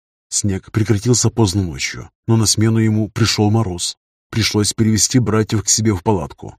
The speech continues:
чтобы не жечь два светильника, и в палатке, укрытой кожей кита,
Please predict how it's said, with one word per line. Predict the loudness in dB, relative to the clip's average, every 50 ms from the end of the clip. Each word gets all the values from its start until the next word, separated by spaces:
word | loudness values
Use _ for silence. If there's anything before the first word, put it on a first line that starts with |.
| _
чтобы | -10 -2 0 2 4 4 4
не | 4 4 2
жечь | 0 0 -2 -4 -4 -2
два | -2 -2 0
светильника, | 0 0 -2 -2 -4 -4 -6 -6 -8 -12 -12 -14 -14 -14 -14 _ -4
и | -2
в | -2 -2
палатке, | -2 -2 -2 -2 -4 -6 -6 -6 -6 -6 -6 -6 -8
укрытой | -6 -2 0 0 0 0 -2 -2
кожей | -2 -2 -2 0 0 -2
кита, | -2 -4 -4 -2 -2 -2 -2 -2